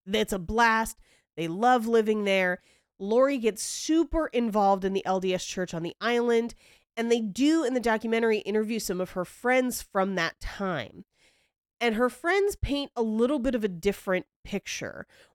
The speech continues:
where they say things like, she was not happy. She didn't think Charles was her spiritual equal. She didn't think he was understanding the high spiritual concept she was talking about.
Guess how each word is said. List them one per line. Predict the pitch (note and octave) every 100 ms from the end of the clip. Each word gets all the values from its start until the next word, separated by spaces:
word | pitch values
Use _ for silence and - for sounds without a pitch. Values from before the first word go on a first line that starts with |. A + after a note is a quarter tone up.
| -
where | A3+ A3+
they | G#3+ G3 B3 D4+ F4 F4+ E4+ - _ _
say | - A3 G3
things | F#3 F#3+ F#3
like, | F3+ E3+ D#3+ - -
she | - C#4+ D4+
was | B3+ G3
not | F3+ A3 B3
happy. | - F3 D3 - C#3+ C#3 D3 _ _ _
She | - - C4
didn't | C4+ C#4+ -
think | - A#3 G#3+
Charles | - F#3+ G3 G3+ G3+
was | G3 -
her | F#3
spiritual | - - F3+ F3 - D#3 - -
equal. | A#3+ - A3+ A3 A3 - _ -
She | A3 G#3
didn't | A3 G3
think | - G#3 -
he | G#3
was | G3 F#3
understanding | D#3+ F#3+ F#3 F3+ F3+ F3+ E3+
the | F3 E3+
high | - - F#3+ F#3
spiritual | - F#3+ F#3 F3 E3+
concept | - F3+ F#3 F#3
she | - D3
was | -
talking | - C4 C4+ C4 A3+
about. | F#3 F3+ F3 E3+